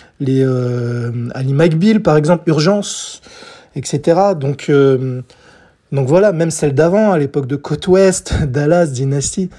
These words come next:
c'est ce qu'on perd avec les séries Netflix de nos jours. Alors, heureusement, il existe encore quelques rares séries, euh, qui sont diffusées, euh, une fois par semaine,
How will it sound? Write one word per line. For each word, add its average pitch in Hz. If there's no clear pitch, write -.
c'est 135
ce -
qu'on 185
perd 214
avec 160
les 147
séries 170
Netflix 185
de 143
nos 151
jours. 139
Alors, 311
heureusement, 202
il 185
existe 180
encore 190
quelques 156
rares 156
séries, 175
euh, 143
qui -
sont 143
diffusées, 147
euh, 120
une 175
fois 175
par -
semaine, 180